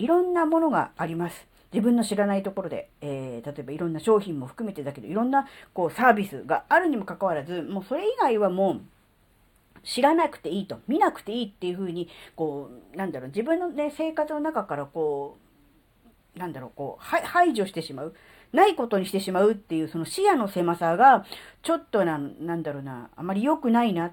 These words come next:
ていうふうに。あまり効率、効率っていう、そこばっかりを追求しすぎてしまうと、結果視野の狭いことになるな。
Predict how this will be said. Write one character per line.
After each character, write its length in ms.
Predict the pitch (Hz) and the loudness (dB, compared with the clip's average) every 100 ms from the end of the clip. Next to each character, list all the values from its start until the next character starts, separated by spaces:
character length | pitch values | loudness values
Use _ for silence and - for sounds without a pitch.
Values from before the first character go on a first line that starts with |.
| _ - | _ -18
て 80 | |
い 20 | 131 | -16
う 40 | |
ふ 60 | 135 | -14
う 20 | |
に。 120 | 147 - _ _ _ _ - | -16 -18 _ _ _ _ -2
あ 80 | |
ま 100 | 196 | 0
り 100 | 262 | 0
効 260 | 254 302 330 | 0 2 2
率、 260 | 330 - - | 2 -4 -10
効 240 | 294 311 | -2 -2
率 240 | 302 302 | -2 -6
っ 20 | 277 | -12
て 200 | _ 247 | _ -6
い 60 | |
う、 60 | 226 | -4
そ 140 | 240 | -2
こ 120 | 254 349 | 2 4
ば 80 | |
っ 120 | 349 - | 4 4
か 120 | 370 | 2
り 120 | 247 | 6
を 240 | 226 175 - - - | 6 6 0 -12 -10
追 240 | 262 277 | -4 -4
求 200 | - 285 | -2 -2
し 200 | 277 269 | -2 -4
す 120 | 240 254 | -4 -4
ぎ 140 | 202 | -4
て 80 | 165 | -6
し 140 | 170 | -4
ま 120 | 175 | -2
う 100 | 175 | -2
と、 320 | 170 262 180 - - - | 2 6 6 2 -18 -12
結 220 | - 320 - | -4 -4 0
果 120 | 381 | 0
視 200 | - - | 0 4
野 60 | 392 | 4
の 120 | 285 | 4
狭 280 | - 208 226 | 4 2 2
い 80 | 196 | 2
こ 120 | 156 | -4
と 120 | 151 | -4
に 140 | 156 151 | -4 -4
な 80 | |
る 100 | 147 | -6
な。 140 | 139 | -8